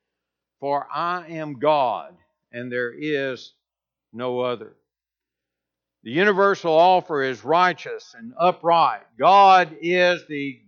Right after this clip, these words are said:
the righteous God. Verse nineteen, "I, the Lord, speak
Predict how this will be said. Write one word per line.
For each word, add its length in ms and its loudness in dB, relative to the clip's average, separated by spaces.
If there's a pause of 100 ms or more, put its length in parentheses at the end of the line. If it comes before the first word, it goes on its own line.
(280)
the 100 -4
righteous 640 -2
God. 440 0 (600)
Verse 340 0
nineteen, 640 -2
"I, 340 4
the 140 -2
Lord, 360 0
speak 320 -6